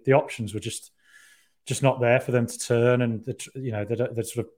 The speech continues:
maybe beat two players and hopefully get a ball forward, or, um, just have to pass straight back again. And so again, I mean, you, you, in one respect, you do have to credit Liverpool with how they, they pressed. I mean, it was, it was, it was pretty impressive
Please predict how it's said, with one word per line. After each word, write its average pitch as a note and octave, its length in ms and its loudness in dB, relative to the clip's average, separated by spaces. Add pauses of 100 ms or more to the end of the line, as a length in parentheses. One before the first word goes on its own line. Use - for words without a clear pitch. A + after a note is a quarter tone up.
(680)
maybe C3+ 360 6
beat A2 280 0
two G#2+ 140 -2
players G#2 260 0
and G#2+ 80 -8
hopefully B2 380 0
get G2+ 140 -4
a G2 40 -10
ball G2 200 -6
forward, G2 400 -8
or, G#2 220 -4 (500)
um, G#2+ 200 0
just G#2+ 140 -4
have A2+ 140 0
to - 80 -10
pass - 240 -6
straight - 280 0
back - 220 -8
again. A2 380 0
And G#2 160 -4 (320)
so - 120 0
again, D3 320 8
I C3 40 6
mean, C3+ 160 4
you, C#3 220 2
you, D#3 220 -6 (360)
in D#3+ 140 -2
one F#3+ 140 6
respect, - 260 2
you B2+ 60 -4
do E3 140 4
have D#3 180 8
to - 80 -10
credit B2+ 320 2
Liverpool A#2+ 380 -2
with A2+ 140 -2
how A2 220 0
they, G#2 340 -2
they A2 100 -10
pressed. - 720 -4
I B2 40 -14
mean, G#2+ 140 -10
it A#2 100 -6
was, A#2+ 300 0
it B2+ 100 -6
was, A2+ 140 -2
it A2+ 140 -8
was A2+ 120 -6
pretty C#3+ 200 2
impressive A2 460 -4